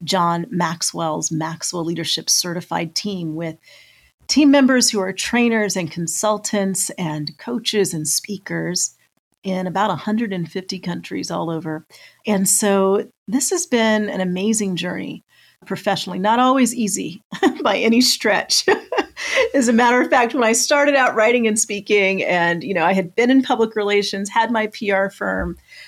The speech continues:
I sold my business when I had that epiphany, like, "This is what I'm gonna do now." And I thought in six months, I'd be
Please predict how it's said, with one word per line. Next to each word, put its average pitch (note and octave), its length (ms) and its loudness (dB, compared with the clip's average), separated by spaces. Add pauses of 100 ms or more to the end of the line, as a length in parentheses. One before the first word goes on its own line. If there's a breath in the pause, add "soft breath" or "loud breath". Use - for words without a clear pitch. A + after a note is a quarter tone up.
(120)
I G#3+ 100 4
sold B3 480 4
my A3 160 6
business G#3 640 2 (160 soft breath)
when G#3 180 2
I F#3+ 240 2
had A3+ 340 2
that G#3+ 140 2
epiphany, F#3+ 560 0
like, E3+ 360 -2
"This A#3 300 0
is A#3+ 140 0
what B3 120 2
I'm A3+ 100 2
gonna G3+ 160 2
do F#3+ 180 0
now." F3 240 2
And F#3+ 100 2
I B3 100 2
thought G#3 260 2
in F3+ 120 0
six A3 320 -2
months, F#3+ 480 -4 (540 soft breath)
I'd G3 260 2
be F3+ 320 -2